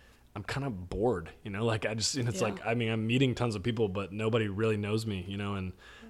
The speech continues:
Speaker 1: like, I'm, I'm trying to do stuff, but, like, I don't, you know, it just, it just doesn't feel right 'cause you've been literally removed from everything that's normal, you know, whether that's relationships or, you know, the restaurants that I eat at or the things that I do with my time, my job, my church,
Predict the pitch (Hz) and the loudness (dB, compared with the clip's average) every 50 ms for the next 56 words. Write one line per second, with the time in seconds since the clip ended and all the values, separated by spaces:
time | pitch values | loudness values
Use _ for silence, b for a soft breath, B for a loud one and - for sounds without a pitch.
0 | B - 104 95 92 - - - 101 104 101 95 98 - - 110 107 - - 120 | B -8 -6 -6 -6 -8 -10 -10 -6 -6 -6 -6 -8 -8 -8 -6 -4 -2 0 0
1 | 117 117 113 98 110 117 117 - - 107 98 - - - 107 87 87 95 92 - | 2 2 0 0 0 0 0 2 2 0 0 0 -2 -4 -4 -4 -4 -6 -8 -10
2 | - - - 95 104 107 98 98 107 104 104 98 107 101 - - 107 101 101 101 | -12 -8 -6 -4 -4 -4 -6 -6 -6 -6 -4 -4 -4 -6 -6 -6 -8 -8 -6 -8
3 | - - - - 113 113 110 98 - - 110 104 110 117 110 95 - 104 98 107 | -8 -8 -4 -2 -2 -2 -2 -2 -4 -4 -2 0 0 0 0 -2 -4 -4 -4 -6
4 | 101 95 - 107 101 98 92 90 98 107 117 127 131 123 113 98 101 98 101 104 | -8 -6 -6 -6 -6 -4 -6 -4 -2 0 2 4 4 4 2 2 -2 -2 -2 -2
5 | 107 104 98 92 90 - - 104 95 95 95 95 - - - 110 107 110 104 110 | -2 -2 -4 -6 -8 -8 -6 -6 -4 -4 -6 -6 -8 -4 -2 -2 0 0 -2 -2
6 | 107 98 92 - - 98 98 101 98 98 92 90 87 87 - 123 117 104 98 98 | -2 -4 -4 -6 -6 -4 -4 -2 -2 -2 -4 -4 -6 -6 -8 -8 -6 -4 -2 -2
7 | 98 98 95 - - 104 98 113 127 131 - - 127 - - 127 123 117 - - | -2 -4 -4 -4 -4 -2 2 2 4 4 2 2 2 2 4 4 2 2 0 -4
8 | 101 95 92 95 92 82 - 101 98 95 - - - 101 101 98 117 123 - - | -4 -4 -4 -6 -6 -8 -10 -8 -8 -8 -8 -10 -8 -6 -2 2 2 2 2 2
9 | - 127 120 110 - - 110 107 107 107 110 110 110 110 110 113 - - 104 98 | 2 0 0 0 0 0 0 0 0 0 0 0 0 0 -2 -4 -6 -8 -8 -8
10 | 92 - - 131 135 139 123 110 123 113 113 110 113 113 113 107 - 113 107 101 | -8 -2 0 2 2 2 2 2 0 0 0 0 0 2 0 0 0 -2 -4 -2
11 | - 104 104 104 104 101 101 101 B B B B B - 101 98 98 98 110 110 | -2 -4 -2 -2 -2 -4 -4 -6 B B B B B -8 -8 -6 -4 -2 -2 0
12 | 113 110 110 110 107 113 113 95 90 - - - 123 120 113 - - | 0 0 0 0 -2 -2 -4 -6 -4 -2 2 2 2 2 2 0 -4